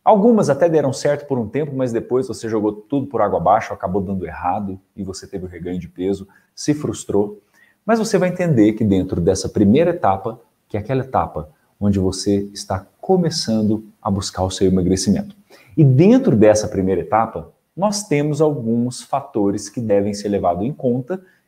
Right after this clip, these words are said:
e que você tem que cuidar deles numa sequência lógica pra que você consiga instalar esses hábitos que você aprende no emagrecimento pra sempre, pra sua vida. E que esses hábitos te proporcionem saúde, te proporcionem resultado,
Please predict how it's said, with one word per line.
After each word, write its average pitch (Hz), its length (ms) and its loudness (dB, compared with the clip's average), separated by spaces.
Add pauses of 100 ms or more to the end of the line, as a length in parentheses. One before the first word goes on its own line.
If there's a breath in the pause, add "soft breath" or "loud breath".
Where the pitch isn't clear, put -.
e 247 80 2
que 330 100 2
você 285 240 4
tem 240 140 4
que 226 80 -4
cuidar 165 440 6
deles 127 580 2 (240 soft breath)
numa 131 200 4
sequência 135 580 0
lógica 127 560 4
pra 165 180 -4
que 175 180 -10
você 165 520 -4 (380)
consiga 117 640 -4 (300 soft breath)
instalar 107 600 4
esses 92 280 -4
hábitos 120 420 2
que - 100 -14
você 92 220 -8
aprende 113 600 -6
no 85 80 -8
emagrecimento 82 680 -10
pra - 140 -8
sempre, 139 480 -4
pra 101 140 -10
sua 147 180 -8
vida. 101 380 -4 (340)
E 123 60 -4
que 180 100 2
esses 165 260 0
hábitos - 600 0 (460)
te 117 100 -6
proporcionem 98 560 -2
saúde, 107 580 -2 (200 loud breath)
te - 100 -4
proporcionem 113 540 0
resultado, 98 680 2